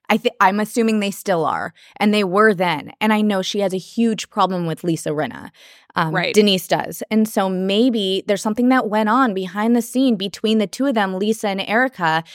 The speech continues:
Speaker 1: It seems like when people had a problem with Lisa, they also had a problem with Erica, thinking that they were combined and whatever was happening was done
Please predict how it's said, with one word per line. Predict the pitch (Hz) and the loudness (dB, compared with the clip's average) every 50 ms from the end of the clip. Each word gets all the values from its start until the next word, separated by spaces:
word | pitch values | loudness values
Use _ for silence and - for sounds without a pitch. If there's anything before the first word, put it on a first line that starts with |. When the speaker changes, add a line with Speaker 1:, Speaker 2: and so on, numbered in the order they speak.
| - - - | -14 -4 2
Speaker 1:
It | - 226 | 2 2
seems | 220 - 269 277 294 262 | 2 4 2 2 4 4
like | 294 277 240 | 2 0 0
when | 220 196 202 202 202 208 | 0 0 2 2 2 0
people | 214 - 220 196 - 220 | 0 -4 -4 -2 -2 -2
had | 208 196 196 196 | 0 0 -2 -2
a | |
problem | 190 - 202 196 185 196 190 | -2 -2 -2 -2 0 0 -2
with | 185 180 180 | -2 -2 -2
Lisa, | 170 170 175 180 - - 240 240 262 262 - | -2 -2 -2 -2 0 2 4 4 4 4 2
they | 196 208 208 - - | 2 0 0 0 2
also | 196 196 202 190 - 226 | 0 2 2 0 0 -2
had | 208 202 202 196 | -2 -2 -2 -2
a | 190 | -4
problem | - - 190 180 185 185 | -2 -2 -2 -2 -2 -2
with | 180 175 - - | -2 -4 -4 -2
Erica, | 180 175 165 165 165 - 170 160 | 0 0 0 0 0 -2 -2 -2
thinking | 165 _ - - 214 208 208 214 196 190 185 | -4 _ -4 0 0 0 0 -2 -2 -2 -2
that | 180 180 - | -2 -2 -2
they | - 180 | -2 0
were | 170 175 165 | 0 0 -2
combined | - 196 180 160 170 165 165 160 160 160 | -2 -4 -2 0 2 2 2 2 2 0
and | 170 180 | 0 -2
whatever | 185 170 - 202 196 202 214 | -2 0 0 0 2 2 2
was | 208 190 180 | 0 0 -2
happening | - - 185 175 - 185 185 175 | 0 0 0 0 0 -2 -4 -2
was | 175 175 170 160 | 0 0 0 -2
done | - 185 170 165 165 170 165 | 0 0 0 0 0 -2 -4